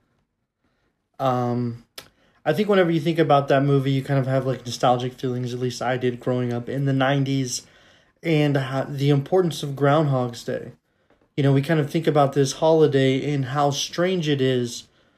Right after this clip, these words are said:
on February second, where a little rodent comes out of a tree stump in order to tell us if there's six weeks of winter or not. Punxsutaw-, Punxsutawney Phil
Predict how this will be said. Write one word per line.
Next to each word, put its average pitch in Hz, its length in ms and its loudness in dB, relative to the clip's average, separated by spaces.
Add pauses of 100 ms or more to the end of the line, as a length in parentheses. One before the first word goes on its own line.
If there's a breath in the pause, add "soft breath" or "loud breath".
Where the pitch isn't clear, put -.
(100)
on 147 200 -2
February 156 680 2
second, 143 800 -2
where 139 240 0
a 139 120 0
little 156 500 2
rodent 135 720 0
comes 147 320 -2
out 143 200 2
of 123 140 -4
a 127 60 -2
tree 160 320 -4
stump 127 480 -6 (560 soft breath)
in 151 100 0
order 143 240 4
to 139 160 4
tell 165 320 2
us 139 240 -2 (140)
if 147 200 -6
there's 143 280 -2
six - 500 -8 (400 soft breath)
weeks 156 320 -2
of 139 240 -4
winter 131 640 -2 (160)
or 139 160 -4
not. 110 380 -8 (1200)
Punxsutaw-, 170 1200 -4
Punxsutawney 165 920 0
Phil 120 500 -2